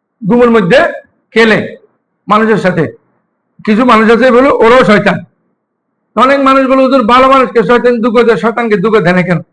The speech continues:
ওই শয়তান তো, শয়তান মানুষ যেটা শয়তান হয়ে গেছে, একে আর কি দুঃখ দিবে? সে তো নিজে শয়তান হয়ে গেছে। এই জন্য এনে দুঃখ দে-, দুঃখ দিয়েছে একে আগে। এই শয়তান বনেই গেছে, মানব শয়তান।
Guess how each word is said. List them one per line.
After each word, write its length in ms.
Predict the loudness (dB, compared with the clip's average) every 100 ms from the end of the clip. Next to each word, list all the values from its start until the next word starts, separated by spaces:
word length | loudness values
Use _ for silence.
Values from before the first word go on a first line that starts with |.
| _ _ _ -4
ওই 140 | -2
শয়তান 440 | 0 0 0 0
তো, 280 | 2 2 0 -6 -18 _ _
শয়তান 400 | -4 0 0 -2
মানুষ 600 | -6 -4 0 2 0 0
যেটা 280 | 0 0 0
শয়তান 400 | 0 0 -2 0
হয়ে 220 | 0 0
গেছে, 240 | 0 0 -4 -6 _ _ -6
একে 120 | -2
আর 120 | -2
কি 140 | -2 -2
দুঃখ 240 | 0 0
দিবে? 280 | 0 0 -2 -6 _ _ _ _ _ _
সে 100 | -2
তো 160 | 2 2
নিজে 320 | 2 0 0
শয়তান 260 | 2 2 2
হয়ে 100 | 0
গেছে। 380 | 0 -2 -6 -10 _ _ _ _
এই 160 | -2 0
জন্য 240 | 0 0
এনে 160 | 0 0
দুঃখ 240 | 0 0
দে-, 280 | 0 0 0
দুঃখ 240 | -2 0 0
দিয়েছে 400 | 2 0 2 0
একে 220 | 2 2
আগে। 260 | 0 -2 -6 _ _ _ -2
এই 140 | 0
শয়তান 360 | 2 0 0 0
বনেই 320 | 0 2 0
গেছে, 260 | 0 -4 -8 _ _ _
মানব 320 | -4 -2 -2 -4
শয়তান। 340 | -4 -4 -8